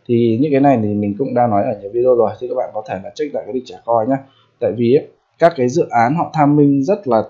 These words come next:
tốt, những cái dự án lớn ấy, họ sẽ thường ra vào cái thời điểm là trước uptrend một thời gian. À, ở đây các bạn sẽ thấy là Nia nó ra từ năm hai không hai mươi, đúng không? Đó. Và sau đó thì, à, nó, ờ,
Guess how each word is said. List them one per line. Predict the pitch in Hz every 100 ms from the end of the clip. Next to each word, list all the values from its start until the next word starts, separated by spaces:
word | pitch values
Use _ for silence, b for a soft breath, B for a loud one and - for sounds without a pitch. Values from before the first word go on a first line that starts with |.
| -
tốt, | 214 226 - b _ -
những | 185 -
cái | 139
dự | 165 180
án | 120 117 131 139
lớn | 135 147
ấy, | 220 214
họ | 139 131
sẽ | - 156 -
thường | 123 113
ra | 110 139 139 139
vào | 123 107 101
cái | 104 107
thời | 135
điểm | 117 110 92 92
là | 95 92 -
trước | 202 202 -
uptrend | - 160 143
một | 123
thời | 107 110
gian. | 139 139 - _ _
À, | 117 117
ở | 104 113
đây | 139
các | 156
bạn | 120
sẽ | - 127
thấy | 117
là | 127 117
Nia | 135 147 139
nó | 123 107 110 117 139 143 _ _
ra | 131 139 139 135
từ | 110 110 107 101 101
năm | 120 131
hai | 135 127
không | 139
hai | 135
mươi, | 135 151 160 143
đúng | 147
không? | 139 104
Đó. | 110 - _ _ _
Và | - 117
sau | 143 131
đó | 107 107 127
thì, | 151 131 107
à, | 104 98 98
nó, | 98 95 104 117 - _ _
ờ, | 110